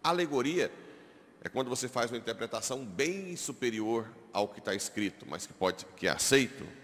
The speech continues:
E ele faz essa alegoria entre as duas mulheres de Abraão, a mulher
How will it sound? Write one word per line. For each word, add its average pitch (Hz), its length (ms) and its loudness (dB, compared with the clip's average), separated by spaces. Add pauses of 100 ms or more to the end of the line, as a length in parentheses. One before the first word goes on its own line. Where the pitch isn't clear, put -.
(600)
E 110 100 2
ele 135 120 4
faz 131 580 6
essa 113 480 2 (340)
alegoria 120 880 4 (760)
entre 98 220 -4
as 107 100 2
duas 117 280 0
mulheres 107 760 2
de - 80 -2
Abraão, 87 440 2 (760)
a 71 40 -16
mulher 85 340 -2